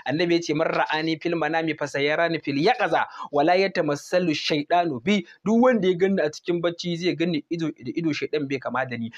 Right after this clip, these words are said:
To ba mu, ba mu da kokonto, shi a Shaykhul Bakari ya samo daga wurin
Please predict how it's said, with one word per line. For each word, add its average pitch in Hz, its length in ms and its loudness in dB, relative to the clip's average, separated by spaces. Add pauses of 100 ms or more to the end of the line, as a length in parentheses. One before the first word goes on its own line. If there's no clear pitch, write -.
(120)
To 147 120 -2
ba 190 200 4
mu, 180 200 2
ba 202 260 4
mu 196 140 4
da 175 80 2
kokonto, 170 760 0 (180)
shi - 420 0
a 185 80 2
Shaykhul 214 600 2
Bakari 208 460 2 (220)
ya 202 400 6
samo 226 500 4
daga 185 200 2
wurin 220 380 4